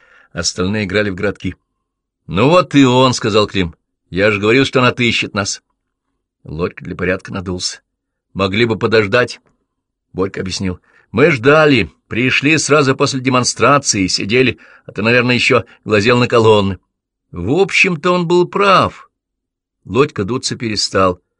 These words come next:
включился в игру. Агата с лестницы сказала: «Мальчики, хватит палками кидаться. В Комсомольском в два часа детский сеанс. Говорят, ребят сегодня пускают без билетов». «А что за кино?» —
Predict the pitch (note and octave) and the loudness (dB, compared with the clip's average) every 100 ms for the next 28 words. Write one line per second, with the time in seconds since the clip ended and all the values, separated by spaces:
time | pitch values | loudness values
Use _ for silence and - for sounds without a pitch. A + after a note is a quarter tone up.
0 | _ _ F#2+ F2 - E3+ G#2 F2 E2+ F2 | _ _ -8 -6 -6 -6 -6 -6 -6 -10
1 | _ _ _ _ _ _ _ _ - A2+ | _ _ _ _ _ _ _ _ -6 -2
2 | G#2+ G2 G#2 - G#2+ G2 - F#2+ G2+ F#2+ | 0 -2 -4 -4 -4 -2 -4 -4 -6 -4
3 | G2+ F#2+ F#2 - - - - A2+ D#3 D#3 | -2 -2 -2 -4 -20 -20 -4 2 2 2
4 | C#3 - - G2+ - G#2 D3 D#3+ D3+ - | 0 -2 -4 -8 -8 -2 -2 -2 -8 0
5 | E3+ D#3 D3+ D3 C#3+ C#3 C3+ - - _ | 2 2 -4 -8 -2 0 0 -8 -14 _
6 | _ _ _ _ - B2 A#2+ C3 D#3 E3+ | _ _ _ _ -6 -4 -2 2 2 2
7 | - A#2+ F#2+ F#2+ C3+ D3 - - C3+ B2+ | 0 -4 -2 0 0 0 -2 -2 0 0
8 | C#3 C3+ A#2+ A#2+ A#2 - - G2+ A2+ _ | -2 -2 0 2 2 0 -2 0 0 _
9 | - - - G#2 G#2+ B2+ C3 C#3 C3 B2+ | -20 -20 -8 -4 2 2 2 2 0 0
10 | C3 C3 B2+ A2+ A#2 A2 A2+ A2+ B2+ A2 | -4 -2 -2 -2 -6 -2 2 2 2 -4
11 | - _ _ _ _ _ _ _ _ _ | -16 _ _ _ _ _ _ _ _ _
12 | - - D3+ - - A2+ G2+ F#2+ F#2 G#2+ | -6 2 2 0 0 2 2 2 -2 -2
13 | G#2 C3 B2+ | 2 2 2